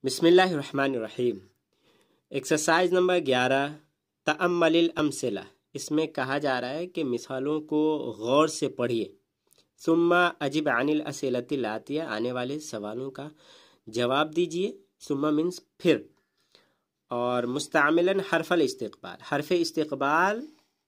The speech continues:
का इस्तेमाल करते हुए। यहाँ देखें, स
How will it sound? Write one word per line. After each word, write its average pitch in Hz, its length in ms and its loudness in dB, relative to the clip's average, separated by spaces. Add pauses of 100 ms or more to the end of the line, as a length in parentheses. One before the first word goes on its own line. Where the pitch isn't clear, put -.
(220)
का 139 120 -2
इस्तेमाल 147 580 2
करते 147 340 -6
हुए। 90 240 -14 (760)
यहाँ 135 300 -4
देखें, 139 320 -6 (2250)
स 156 560 0